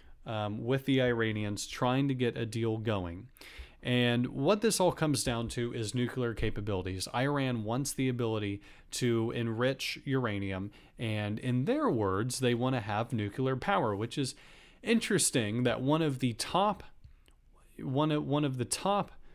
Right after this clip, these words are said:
exporters and producers of oil is saying, "Oh, no, we just want to have nuclear power. We, we just want to be able to,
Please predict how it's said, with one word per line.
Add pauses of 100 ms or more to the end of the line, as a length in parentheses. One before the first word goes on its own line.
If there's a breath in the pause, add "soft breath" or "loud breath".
(280 soft breath)
exporters
and
producers
of (140)
oil (880 soft breath)
is
saying,
"Oh, (120)
no,
we
just
want
to
have
nuclear
power. (220)
We, (100)
we
just
want
to
be
able
to,